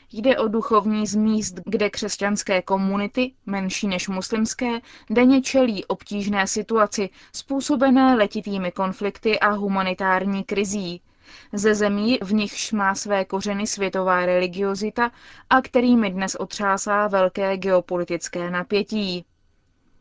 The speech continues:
Ve Svaté zemi, kde má církev své kořeny, dnes žije v minoritě,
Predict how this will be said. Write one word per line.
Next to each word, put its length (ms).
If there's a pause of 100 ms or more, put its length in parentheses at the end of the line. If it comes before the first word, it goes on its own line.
(320)
Ve 160
Svaté 440
zemi, 300
kde 160
má 220
církev 420
své 240
kořeny, 560 (260)
dnes 320
žije 260
v 100
minoritě, 680